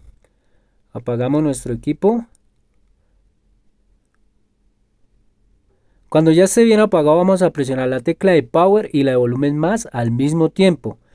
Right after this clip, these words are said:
Mantenemos presionado a lo que vibre y salga el logo, soltamos power, mantenemos presionado volumen más. Esperamos ahí, por aquí vibra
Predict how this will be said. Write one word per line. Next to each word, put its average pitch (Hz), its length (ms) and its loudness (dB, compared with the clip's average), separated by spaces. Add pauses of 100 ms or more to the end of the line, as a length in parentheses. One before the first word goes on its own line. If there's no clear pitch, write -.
(280)
Mantenemos 156 520 2
presionado 143 640 2
a 120 60 -4
lo 135 160 -2
que 135 140 -2
vibre 175 260 2
y 202 60 0
salga 180 320 0
el 180 100 0
logo, 190 240 2
soltamos 156 720 -4 (440)
power, 190 360 2
mantenemos 139 480 -4
presionado 127 440 -6
volumen 127 640 -6
más. 131 360 -4 (840)
Esperamos 127 480 -4
ahí, 185 420 2 (880)
por 120 180 -10
aquí 120 240 -8
vibra 180 480 -2